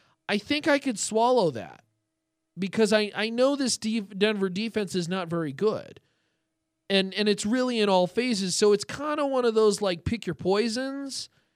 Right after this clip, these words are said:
And if it's Robert Woods, Cooper Kupp, Gerald Everett,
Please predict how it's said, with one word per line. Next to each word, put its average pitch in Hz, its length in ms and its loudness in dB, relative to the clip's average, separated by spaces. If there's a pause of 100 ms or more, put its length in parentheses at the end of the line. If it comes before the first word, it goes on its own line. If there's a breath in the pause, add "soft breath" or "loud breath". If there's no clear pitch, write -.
(480)
And 214 560 0 (1300)
if 220 200 2
it's 277 320 -2
Robert 226 480 2
Woods, 202 420 6
Cooper - 340 -2
Kupp, 208 360 2
Gerald 180 460 2
Everett, 214 520 0